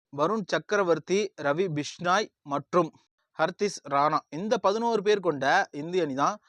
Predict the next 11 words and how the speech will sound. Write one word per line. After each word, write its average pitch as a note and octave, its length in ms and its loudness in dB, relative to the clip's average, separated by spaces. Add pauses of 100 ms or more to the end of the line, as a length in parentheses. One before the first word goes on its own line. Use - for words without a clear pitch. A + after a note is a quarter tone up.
(260)
ஐந்தாவது F#3+ 500 2
டி E3+ 160 -4
ட்வென்டி D#3+ 240 -2
போட்டியில C#3 340 -4 (100)
இங்கிலாந்துக்கு E3 440 0
எதிராக C3+ 340 -2
களமிறங்க C#3 460 -2
இருக்காங்க. C3+ 340 -2 (540)
அதே E3+ 280 0
போல A3 140 4 (140)
இங்கிலாந்துல F#3 460 2